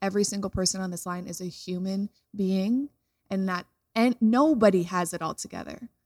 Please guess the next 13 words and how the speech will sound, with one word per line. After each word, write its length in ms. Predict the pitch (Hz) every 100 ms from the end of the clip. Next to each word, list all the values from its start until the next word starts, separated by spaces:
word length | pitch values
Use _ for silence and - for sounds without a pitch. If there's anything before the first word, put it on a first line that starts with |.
| _ _ _ _ _ -
And 160 | 240 233
notice 380 | 233 311 339 285
where 100 | 262
you 160 | 240
put 220 | - 247
people 260 | - 240 214
on 220 | - 190
pedestals 760 | - 247 277 - 190 185 180 -
and 180 | 190 190 -
make, 380 | 208 233 247 _ _ _ _ _ _ _ _ _ - _ _ _ _ -
make 340 | 220 254 254 -
your, 140 | 240 240 -
make 220 | 247